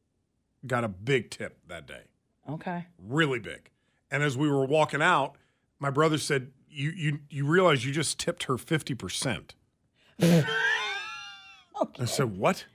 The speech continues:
Speaker 2: Yeah, and you don't wanna be that guy
Speaker 1: And so
Speaker 2: that's
Speaker 1: he
Speaker 2: like
Speaker 1: said, he said, "w-, so my tip was thirty percent." but I'd already tipped her twenty percent because of the size of our party. Does that make sense?
Speaker 2: Yeah.
Speaker 1: So I had tipped her fifty percent.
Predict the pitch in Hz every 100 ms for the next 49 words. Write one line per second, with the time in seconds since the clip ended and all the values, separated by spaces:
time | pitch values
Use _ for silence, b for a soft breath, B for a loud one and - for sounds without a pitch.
0 | _ _ _ _ _ _ 180 175 170 180
1 | 175 156 139 143 117 127 - 120 110 107
2 | 113 165 170 156 160 165 175 156 160 -
3 | 160 - _ _ - - - - - 170
4 | - 143 147 - 220 139 123 175 156 131
5 | 113 - 185 76 - _ _ _ _ _
6 | 147 151 160 170 170 151 - 208 - 143
7 | - - 202 196 147 123 - 117 113 -
8 | _ _ _ _ _ 135 156 160 139 135
9 | - 143 143 123 104 - 139 85 - _
10 | _ _ 127 135 135 127 165 165 170 -
11 | _ _ _ _ _ _ _ _ 143 127
12 | 131 120 - 147 131 - 139 117 101 92
13 | 110 - -